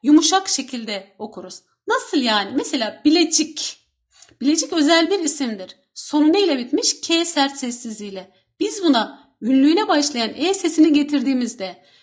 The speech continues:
e, okurken Bileciğe diye okuruz. Ama yazarken Bilecike diye yazarız. Veya Burak. Burak özel bir isimdir. Sonu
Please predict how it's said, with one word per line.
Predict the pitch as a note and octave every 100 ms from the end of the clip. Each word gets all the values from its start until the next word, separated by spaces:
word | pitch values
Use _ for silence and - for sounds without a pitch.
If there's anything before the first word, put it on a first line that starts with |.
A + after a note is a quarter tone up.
| _ -
e, | A3+ G#3
okurken | C4+ - A4 - F#4+ A#4 - -
Bileciğe | C#4+ D#4 D#4 F4+ E4+
diye | D#4
okuruz. | C#4+ C#4 B3 G3 - - -
Ama | G#3+ A3+
yazarken | A#3+ C4+ E4+ F4 E4+ F#4 - - _ -
Bilecike | C4+ D4 C4+ C#4+ F#4 E4+
diye | C#4 C4
yazarız. | A3+ G#3 G3+ F#3+ - _ _ -
Veya | F#4+ G#4 G#4+ G4+
Burak. | G4+ A#3 - - _ _ _ -
Burak | G#3 F4 -
özel | B3+ A#3+ F4 G4+
bir | D#4+
isimdir. | A#3+ - G#3+ G3+
Sonu | G#3 - D#4 G4+